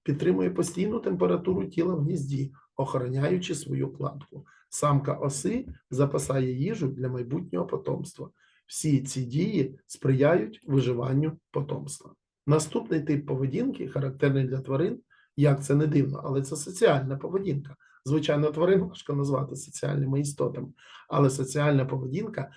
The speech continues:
це сукупність різноманітних поведінкових реакцій, пов'язаних з існуванням постійних чи тимчасових угруповань.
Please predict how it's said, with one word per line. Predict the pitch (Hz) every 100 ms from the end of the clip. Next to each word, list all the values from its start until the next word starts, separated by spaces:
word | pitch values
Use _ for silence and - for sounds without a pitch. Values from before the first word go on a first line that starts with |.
| _ -
це | -
сукупність | 147 180 247 220 180
різноманітних | 202 196 180 185 180 143 147
поведінкових | 139 135 139 131 143 131 -
реакцій, | - - - - - - _ -
пов'язаних | 156 175 180 170 147 127
з | 131
існуванням | 135 135 180 214 190 -
постійних | 160 151 - 190 226 226
чи | -
тимчасових | 139 139 - - 139 147 170 -
угруповань. | 135 139 - 143 139 135